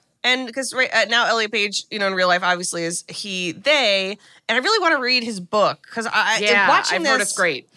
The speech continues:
Speaker 1: Yeah, it's, it's, it's interesting to think about his career as a,
Speaker 2: Mm-hmm.
Speaker 1: as a transmasculine person, as a trans man, in Hollywood. And God, I just feel so bad 'cause I feel like every time a conservative needs to, like, come up with a trans person in Hollywood, they're like,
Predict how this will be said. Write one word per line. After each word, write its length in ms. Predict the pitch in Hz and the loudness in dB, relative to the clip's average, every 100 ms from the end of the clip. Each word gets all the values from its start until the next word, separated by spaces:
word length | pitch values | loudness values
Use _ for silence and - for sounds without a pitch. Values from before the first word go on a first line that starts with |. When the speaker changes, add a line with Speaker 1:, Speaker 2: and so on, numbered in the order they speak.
| - _ - | -20 _ -10
Speaker 1:
Yeah, 420 | 311 349 294 240 | -2 2 4 2
it's, 220 | 247 247 | 0 -6
it's, 280 | - 262 - - | -8 -8 -8 -8
it's 180 | 262 | -10
interesting 420 | 311 302 294 311 269 | -8 -10 -8 -6 -8
to 80 | |
think 260 | 247 254 254 | -6 -6 -4
about 580 | 247 226 214 208 202 - | 0 2 4 4 2 -2
his 220 | 202 233 | -10 -10
career 960 | - - 214 196 240 285 226 196 185 185 - _ _ _ 165 | -12 -12 -12 -8 -4 0 4 4 2 0 -6 _ _ _ -2
as 220 | 214 214 | 0 0
a, 60 | 202 | -6
Speaker 2:
Mm-hmm. 140 | - | -6
Speaker 1:
as 140 | 196 | -6
a 80 | 196 | -6
transmasculine 800 | 190 220 202 196 185 190 202 180 | -4 -2 -2 0 -2 -2 -2 -4
person, 340 | - 180 175 190 | -2 -4 -2 -4
as 60 | |
a 40 | 190 | -2
trans 300 | 208 196 196 | -2 -2 0
man, 340 | 175 170 170 - - _ _ | 2 2 0 -8 -20 _ _
in 180 | 220 226 | -4 -2
Hollywood. 760 | 220 - 277 302 254 190 190 - | -4 -2 2 2 2 2 2 2
And 160 | 233 | -4
God, 320 | - 254 196 190 | -2 2 2 2
I 160 | 220 | 0
just 160 | 220 - | -2 -6
feel 120 | 208 | -8
so 140 | 196 | -6
bad 220 | 180 175 190 | 0 0 0
'cause 80 | 226 | -4
I 80 | |
feel 160 | 233 233 | -4 0
like 220 | 196 190 - | 0 -2 -2
every 260 | 196 196 | -2 -2
time 240 | 196 208 180 | -2 -2 -2
a 40 | |
conservative 520 | 175 185 185 175 175 | -6 -4 -2 0 0
needs 220 | 175 170 - | -2 -4 -2
to, 80 | |
like, 140 | 175 165 | -2 -2
come 120 | 180 | 0
up 100 | 165 | 0
with 140 | 165 | -2
a 60 | 160 | -6
trans 300 | - 175 165 | -2 -2 0
person 340 | - 165 165 | -2 -4 -4
in 60 | 156 | -2
Hollywood, 380 | 160 151 147 143 | 0 0 0 -4
they're 100 | 147 | -2
like, 260 | 147 143 | -4 -4